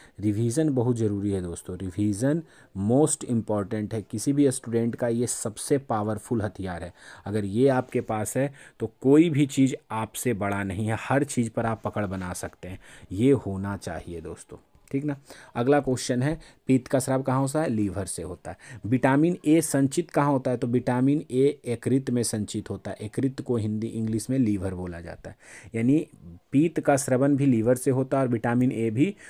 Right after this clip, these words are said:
वहीं संचित होती है। और लार्जेस्ट ग्रैंड,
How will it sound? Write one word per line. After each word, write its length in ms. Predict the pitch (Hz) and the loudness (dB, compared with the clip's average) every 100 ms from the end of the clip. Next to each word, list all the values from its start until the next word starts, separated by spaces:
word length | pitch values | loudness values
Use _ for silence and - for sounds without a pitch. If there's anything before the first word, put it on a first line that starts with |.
| - - | -14 -6
वहीं 320 | 107 120 156 | -2 2 2
संचित 560 | 156 110 101 - 104 104 | 2 -2 -2 -4 -6 -6
होती 260 | 90 98 | -8 -8
है। 160 | 87 - - - - | -8 -12 -16 -16 -6
और 60 | |
लार्जेस्ट 720 | 95 107 113 123 117 175 - 131 | -2 0 2 2 4 2 2 -2
ग्रैंड, 380 | 113 120 110 | 2 2 2